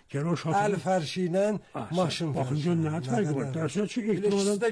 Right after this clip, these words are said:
Speaker 2: gözəllikdən
Speaker 1: gözəl.
Speaker 2: zahirən birdir ancaq.
Speaker 1: Axı ona zəhmət çəkdik
Speaker 2: Zəhmət
Speaker 1: da.
Speaker 2: çəkdik.
Speaker 1: Heç çiz beynə zəhmət, belə şey, ələ gəlmir da.
Speaker 2: Gəlməzdi, o
Speaker 1: Sən antik keçdi. Bu dərxüsus bir dənə bu zat, e, bir dənə sual soruşdu siz, e, bunu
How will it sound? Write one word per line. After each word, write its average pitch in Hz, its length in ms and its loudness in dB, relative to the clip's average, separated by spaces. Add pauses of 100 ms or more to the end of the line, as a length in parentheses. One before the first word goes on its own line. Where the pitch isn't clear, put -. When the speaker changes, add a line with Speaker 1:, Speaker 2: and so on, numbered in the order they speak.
Speaker 2:
gözəllikdən 208 560 0
Speaker 1:
gözəl. 135 200 0
Speaker 2:
zahirən 202 600 0
birdir 180 240 -2
ancaq. 156 480 -6
Speaker 1:
Axı 147 140 -4
ona 175 160 2
zəhmət 135 340 -2
çəkdik 120 300 -10
Speaker 2:
Zəhmət - 120 -14
Speaker 1:
da. 95 140 -10 (140)
Speaker 2:
çəkdik. - 280 -14
Speaker 1:
Heç 196 180 0 (120)
çiz 151 180 0
beynə 139 360 -2
zəhmət, 143 640 -4 (200)
belə 147 340 -4
şey, 123 180 -8 (140)
ələ 156 180 -2
gəlmir 139 380 -2
da. - 60 -6
Speaker 2:
Gəlməzdi, 113 640 -10
o 107 160 -16
Speaker 1:
Sən 202 340 0
antik 214 340 2
keçdi. 202 340 0 (580)
Bu 175 60 -6
dərxüsus 202 540 0
bir 208 60 -6
dənə 202 180 4
bu 196 100 2 (140)
zat, 175 320 -2 (500)
e, 127 420 -4
bir 156 80 -12
dənə 208 200 -2
sual 202 220 -2
soruşdu 160 380 -6
siz, 156 220 -8
e, 143 260 -6
bunu 135 180 -4